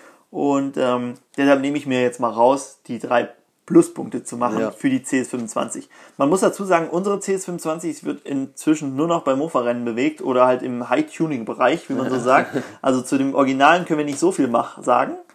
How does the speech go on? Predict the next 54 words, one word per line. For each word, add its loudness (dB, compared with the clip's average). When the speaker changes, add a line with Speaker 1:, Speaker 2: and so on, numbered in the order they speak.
Speaker 1:
Aber 4
ich -2
denke, 2
wenn 0
alles, 4
was -4
im -8
Tuning-Bereich 0
Plus 0
ist, -8
ist -10
im -6
Originalen 0
auf -6
jeden -6
Fall -6
auch -2
Plus. -4
Speaker 2:
Ja. -12
Speaker 1:
Denn -2
wenn's -6
beim -6
Tuning -2
funktioniert, -6
dann -6
funktioniert -10
das -10
Original -4
auch. 0
Ähm, 0
vielleicht 0
sind -4
die -4
Punkte -2
da 0
ein -4
bisschen -4
anders 0
als -2
bei -2
den -6
anderen, -2
aber, 2
ähm, -12
ich -16
denke, -4
das -6
kriegen -8
wir -6
trotzdem -6
ganz -10
gut -6
Speaker 2:
Mhm. -8
Speaker 1:
hin. -12